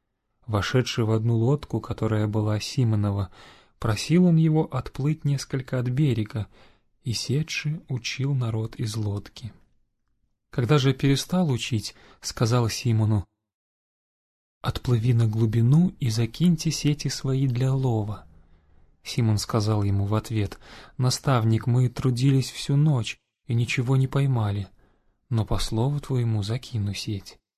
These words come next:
Сделав это, они поймали великое множество рыбы, и даже сеть у них прорывалась. И дали знак товарищам, находящимся в другой лодке, чтобы пришли помочь им,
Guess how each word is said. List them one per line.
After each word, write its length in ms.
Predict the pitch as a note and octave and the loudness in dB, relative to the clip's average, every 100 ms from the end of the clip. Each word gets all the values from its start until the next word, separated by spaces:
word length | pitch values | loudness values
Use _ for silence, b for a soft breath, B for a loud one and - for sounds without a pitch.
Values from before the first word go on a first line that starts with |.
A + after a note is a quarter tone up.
| _ _ _ _ _ _ | _ _ _ _ _ _
Сделав 500 | A2+ G#2 A#2 C#3+ C3 - | -6 -2 0 0 -4 -4
это, 400 | C3 - B2 - | -4 -2 -4 -4
они 300 | A#2 A2+ A2 | -4 -2 -2
поймали 420 | - G#2+ G#2+ G#2 | -4 -2 -2 -2
великое 720 | G#2 G#2 G#2 A#2+ C#3+ - C3 | -2 -2 -2 -2 -2 -2 -2
множество 720 | B2+ B2 B2 A#2 A2+ - B2 B2 | 0 0 0 -2 -6 -6 -6 -4
рыбы, 400 | A#2 G#2+ G#2+ - _ _ _ _ _ _ _ _ - | -2 -2 -4 -10 _ _ _ _ _ _ _ _ -6
и 100 | B2+ | -2
даже 320 | B2+ B2+ B2+ | 0 0 -2
сеть 340 | - D3 C3 | -4 -4 -4
у 60 | A#2 | -2
них 260 | A2 A2 - | -2 -2 -4
прорывалась. 920 | B2 B2 C3 C3 A2+ G2+ G2+ - - _ _ _ _ _ _ _ _ _ _ _ - | -4 -2 -2 -2 -4 -4 -8 -12 -18 _ _ _ _ _ _ _ _ _ _ _ -12
И 80 | A2+ | -4
дали 280 | B2+ C3+ D3+ | 0 4 4
знак 360 | B2 C3+ C3+ | 4 2 0
товарищам, 680 | - A2 A2 B2+ C3 - C#3 | -2 0 0 0 -2 -2 0
находящимся 840 | C3+ - C3 C3+ C3 - B2 - | 0 -2 -2 0 -2 -2 -4 -2
в 60 | A#2 | -4
другой 360 | A#2 A#2+ C3 B2 | -2 2 2 2
лодке, 400 | A#2+ A#2 - B2+ | 0 -2 -6 -8
чтобы 340 | - A#2+ A#2 | -4 -4 -2
пришли 400 | A#2+ A#2 - C#3+ | -2 -4 -4 -4
помочь 540 | C#3 C#3 C3+ A2+ - | -2 0 2 0 -2
им, 200 | A2+ G2 | -4 -4